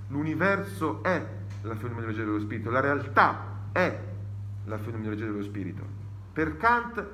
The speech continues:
solo quel libro del millesettecentottantuno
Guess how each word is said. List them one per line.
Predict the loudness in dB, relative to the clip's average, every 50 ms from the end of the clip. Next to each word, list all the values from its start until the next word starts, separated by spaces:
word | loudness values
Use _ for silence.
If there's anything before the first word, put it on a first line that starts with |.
| -12 -14
solo | -2 2 4 4 4 4
quel | 4 2 2 2 4 2
libro | 2 0 0 0 2 4 4 6
del | 4 4 2
millesettecentottantuno | 2 0 0 0 2 2 2 0 0 -2 -4 -4 -2 -4 -2 0 0 0 0 0 -2 -2 -4 0 -2 0 0 0 -2 0 0 0 0 -2 -2 -4 -6 -6 -8 -12